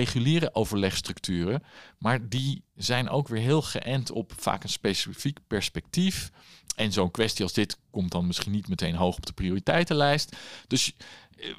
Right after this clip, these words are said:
hè, de-, want dan wordt er gezegd, "Ja, kan je dat niet gewoon via de lijn, reguliere lijn, eh, laten lopen?" Nou ja, dan duurt het dus soms heel erg lang.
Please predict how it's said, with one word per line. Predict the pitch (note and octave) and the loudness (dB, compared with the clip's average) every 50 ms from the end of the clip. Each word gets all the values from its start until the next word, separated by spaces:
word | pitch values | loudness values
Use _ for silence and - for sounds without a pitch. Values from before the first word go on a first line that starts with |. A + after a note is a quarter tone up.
| B2+ | 0
hè, | C#3+ - - F3 | 2 4 6 6
de-, | F3+ B2+ A#2+ A2+ | 6 6 6 6
want | A2 A#2 A2+ | 6 6 6
dan | G#2+ G#2+ | 6 6
wordt | G#2 G2+ - | 4 4 4
er | - | 2
gezegd, | - G#2+ - | 0 2 2
"Ja, | G#2 G2+ F#2+ | 4 4 4
kan | - B2 A2+ | 6 4 6
je | A2 | 6
dat | G#2 G2+ F#2+ - | 6 4 4 2
niet | A#2+ F#2+ - | 0 0 2
gewoon | - G2+ F#2+ F#2+ | 4 6 6 6
via | - - G2 | 6 6 6
de | F2+ F2+ | 6 6
lijn, | F#2 F#2+ F#2+ G2 G2+ G2 | 6 6 6 6 6 6
reguliere | F#2+ F#2 F#2 - - G2+ G2 G2 F2+ F#2 | 6 4 4 4 4 4 4 6 6 6
lijn, | F2+ F#2 G2+ A2 B2 B2+ A#2 A2 | 6 6 6 6 6 6 6 6
eh, | - - G#2 F#2+ F#2+ F#2 F#2 F#2 F#2 F#2 F#2 F#2 F2+ F2 F#2 F2+ F2+ | 6 6 6 6 6 6 6 6 6 6 6 6 4 4 4 4 4
laten | F2+ F2 F2 - F#2 | 4 4 2 2 2
lopen?" | F2+ D#2+ E2+ - - - - - - - - - | 2 2 2 2 0 -2 -2 -6 -20 -20 -20 -6
Nou | - - C3 B2+ | -2 0 2 4
ja, | C3 C3+ C3+ B2 A2 | 4 4 4 2 2
dan | G2+ C3 C3+ C3 B2 A2+ | 2 2 4 4 2 2
duurt | G#2 A#2+ D#3+ D#3 | 4 4 4 4
het | C3 G#2 | 4 4
dus | G#2+ A2+ G2+ - - - | 4 2 2 2 0 0
soms | - C3+ A#2 G#2 - | 2 2 2 2 2
heel | A#2 A#2+ A#2 E2+ | 2 2 4 2
erg | F2 F2+ - | 2 2 4
lang. | C#3+ D#3+ G3+ C#3+ F#2 F#2+ A#2+ E3 G3 | 4 4 6 6 6 6 4 4 2